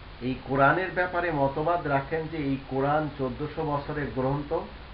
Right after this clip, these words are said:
আর এই ধরনের কথা তারা এমনভাবে বলেন যে এটা সাবেক কালের কিস্সা কাহিনীর একটি গ্রন্থ ছাড়া আর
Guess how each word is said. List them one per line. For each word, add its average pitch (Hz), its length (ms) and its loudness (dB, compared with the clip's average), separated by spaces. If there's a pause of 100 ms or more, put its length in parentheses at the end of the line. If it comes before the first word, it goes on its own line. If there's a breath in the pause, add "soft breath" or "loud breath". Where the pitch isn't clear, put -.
(400)
আর 120 160 2 (120)
এই 143 220 -2
ধরনের 190 480 -2
কথা 143 340 -2 (1080)
তারা 135 260 6
এমনভাবে 196 640 2
বলেন 123 360 4 (680)
যে 147 100 0
এটা 180 320 2 (120)
সাবেক 156 280 2 (200)
কালের 170 300 4 (180)
কিস্সা 180 380 -2
কাহিনীর 165 400 0
একটি 156 320 0
গ্রন্থ 156 440 -2
ছাড়া 147 160 -2
আর 135 100 2